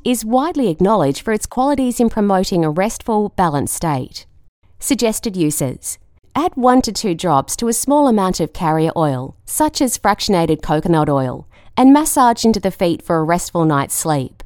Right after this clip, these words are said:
Rub one to two drops onto the temples before bedtime. Diffuse three to five drops next to the bed to create a peaceful environment to help calm the body and mind.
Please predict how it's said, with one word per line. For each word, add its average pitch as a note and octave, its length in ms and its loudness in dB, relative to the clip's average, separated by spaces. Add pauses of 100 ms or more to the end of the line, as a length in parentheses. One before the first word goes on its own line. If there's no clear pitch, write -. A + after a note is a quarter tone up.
(360)
Rub F#3+ 320 4
one E3+ 160 4
to E3 120 -4
two D#4+ 280 -4
drops - 360 -2
onto F#3+ 180 0
the E3 100 -2
temples F#3 500 -2
before D3+ 320 -4
bedtime. F#3+ 600 -4 (240)
Diffuse E4+ 420 0
three B3 220 0
to A3+ 100 0
five F#3+ 360 0
drops - 320 -2
next F3 280 -2
to E3+ 60 -4
the D#3 100 -2
bed C#3+ 460 -4
to G3 100 -8
create G3 360 0
a F3 40 0
peaceful F3 400 -6
environment D#3 640 0
to F3 80 -8
help D#3 260 -2
calm D#3+ 260 0
the C#3+ 80 2
body D3+ 460 0
and E3 200 2
mind. C3+ 500 -2